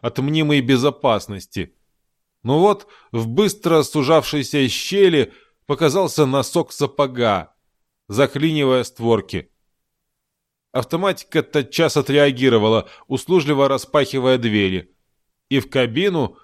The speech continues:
шагнул рослый бородач в защитного цвета штанах и серо-зелёной в тон куртке.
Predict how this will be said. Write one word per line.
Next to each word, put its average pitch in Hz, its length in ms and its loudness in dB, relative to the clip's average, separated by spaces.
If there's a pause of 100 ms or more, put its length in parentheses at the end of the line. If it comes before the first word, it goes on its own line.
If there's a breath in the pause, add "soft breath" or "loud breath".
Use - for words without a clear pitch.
(160 soft breath)
шагнул 147 520 2
рослый 139 440 0
бородач 120 760 0 (260 soft breath)
в 104 60 -16
защитного 139 640 0
цвета 135 360 0
штанах 147 600 -2
и 151 120 2
серо-зелёной 127 840 0 (200 loud breath)
в - 100 -20
тон 135 300 -2
куртке. 117 560 0